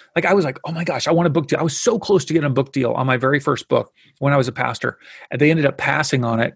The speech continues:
for this other thing that was too similar. And then I was like, "You know, why do I need a book deal to be, like, enough? If I've got a vi-, vision or a message, I just put it out myself."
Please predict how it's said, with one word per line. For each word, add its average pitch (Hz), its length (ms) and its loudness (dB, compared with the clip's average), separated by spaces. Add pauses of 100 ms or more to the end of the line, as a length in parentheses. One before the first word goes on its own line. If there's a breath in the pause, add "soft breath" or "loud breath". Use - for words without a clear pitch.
for - 160 -4
this 120 200 -2
other 135 200 2
thing 127 260 0
that 123 60 -2
was - 160 -6
too - 340 -8
similar. 131 460 0 (420 loud breath)
And - 140 -4
then 453 160 -6
I 440 80 -2
was 415 160 4
like, 285 240 2 (580)
"You 427 160 -2
know, 508 600 2
why - 180 2
do 480 100 2
I 466 80 0
need 440 120 -2
a - 60 2
book - 360 -2
deal 110 280 0
to - 140 -2
be, 151 400 -2
like, 131 260 0
enough? 123 520 -4 (260)
If 143 100 -4
I've 254 120 2
got 311 140 2
a 156 40 0
vi-, 160 420 -2
vision 175 380 0
or 135 80 2
a 120 60 2
message, 151 380 -2
I - 120 -4
just 403 180 -4
put 294 120 -2
it 269 80 0
out 254 80 4
myself." 208 680 0